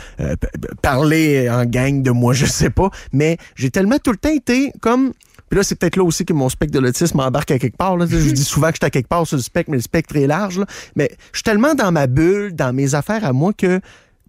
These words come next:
puis c'est pas une question de prendre le monde de haut, c'est juste que la vie su-, des autres sur ma personne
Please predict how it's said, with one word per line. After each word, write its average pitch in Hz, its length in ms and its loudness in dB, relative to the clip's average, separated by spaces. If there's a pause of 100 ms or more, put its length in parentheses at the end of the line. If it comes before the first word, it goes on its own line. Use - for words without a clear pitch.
puis 143 120 -6
c'est - 100 -2
pas 240 120 0
une - 60 2
question 202 300 0
de 180 100 0
prendre 185 380 2
le 151 120 4
monde 170 280 0
de 147 120 2
haut, 160 260 2
c'est - 160 -4
juste 220 220 -2
que 202 100 0 (720)
la 175 460 2
vie 208 500 2 (420)
su-, - 340 -10
des 151 440 2
autres 247 400 0
sur - 260 -2
ma 165 140 0
personne 214 720 0